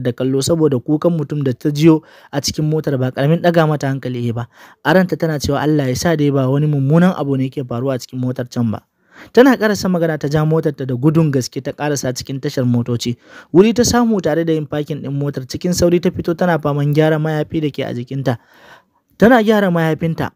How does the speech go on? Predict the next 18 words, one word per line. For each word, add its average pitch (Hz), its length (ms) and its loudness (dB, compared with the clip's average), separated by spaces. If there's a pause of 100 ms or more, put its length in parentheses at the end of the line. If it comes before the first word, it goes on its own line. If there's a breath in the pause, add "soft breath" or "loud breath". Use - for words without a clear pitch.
(120)
ya 151 120 -2
zauna 165 320 0
daidai 135 300 0
a 123 60 0
jikinta. 123 400 -6 (120)
Ta - 80 -4
saka 190 360 0 (720)
hannuwa 185 560 2 (840)
tare 151 300 2
da 165 120 4
ciro 156 360 2
wayarta 156 340 2
da 131 120 -4
ke - 160 -12
a 123 80 -6
cikin 147 320 -10
purse 160 260 -6
ɗinta, 131 260 -4